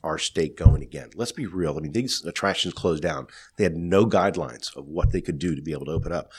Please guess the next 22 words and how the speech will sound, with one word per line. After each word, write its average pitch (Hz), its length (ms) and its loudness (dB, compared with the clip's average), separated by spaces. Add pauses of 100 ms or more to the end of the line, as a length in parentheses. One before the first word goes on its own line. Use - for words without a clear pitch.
(260)
And 92 120 -4
they 123 80 6
basically 123 400 2
said, 110 280 0
"We, 113 160 -4
we 98 120 -8
have 113 80 -10
to 95 80 -4
write 90 360 0
our 85 160 0
own 82 140 -2
guidelines." 71 560 -6 (560)
Okay. 80 220 -4
And 82 100 -2
that 139 80 4
was 110 120 0
a 85 40 -4
big 76 300 -2
thing 76 160 -4
right 69 200 -10
there. 69 180 -8
So 85 300 -2